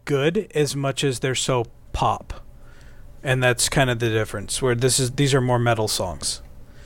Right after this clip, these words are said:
So that's maybe the difference. I, they are good, don't get me wrong, but I think they're more pop, and it's, it's like a different vibe.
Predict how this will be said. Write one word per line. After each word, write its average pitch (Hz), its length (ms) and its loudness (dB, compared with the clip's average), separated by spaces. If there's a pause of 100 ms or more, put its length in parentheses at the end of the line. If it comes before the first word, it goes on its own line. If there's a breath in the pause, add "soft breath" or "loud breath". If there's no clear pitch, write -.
(120)
So 123 300 2
that's 120 320 0
maybe 127 360 0
the 117 180 -6
difference. 117 340 -8
I, 160 140 4
they 156 260 0
are 196 180 6
good, 131 420 0
don't 120 160 -6
get 110 160 -12
me 98 100 -14
wrong, 101 480 -4 (380 loud breath)
but 131 100 0
I 123 60 2
think 127 240 -4
they're 127 120 -4
more 117 200 -4
pop, 131 500 2 (140)
and 123 180 -2
it's, - 380 -4 (100)
it's 131 300 0
like 123 180 0
a 127 60 0
different 120 480 -4
vibe. 104 380 0